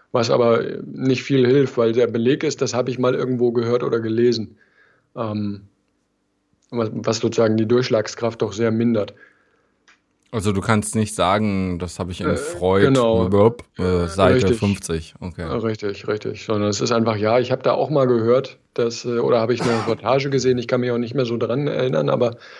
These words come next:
Speaker 1: da ging es darum, dass Blumentöpfe eigentlich ein bisschen schneller, äh, runterfallen als die Blume selber.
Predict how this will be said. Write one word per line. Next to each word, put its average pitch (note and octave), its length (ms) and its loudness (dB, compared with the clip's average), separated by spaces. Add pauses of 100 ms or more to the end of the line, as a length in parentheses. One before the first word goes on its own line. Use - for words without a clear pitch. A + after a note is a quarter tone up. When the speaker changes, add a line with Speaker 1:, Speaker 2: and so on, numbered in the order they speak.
(120)
Speaker 1:
da B2 100 2
ging D3 220 4
es C#3+ 100 2
darum, C#3 300 2
dass B2 160 0
Blumentöpfe C#3+ 520 0
eigentlich C#3 380 -4
ein C3+ 80 0
bisschen C#3 280 -2
schneller, C3 480 0 (560)
äh, C#3 80 0
runterfallen A2+ 920 0
als A#2 300 -4
die - 80 -8
Blume A#2 320 2
selber. G#2+ 440 2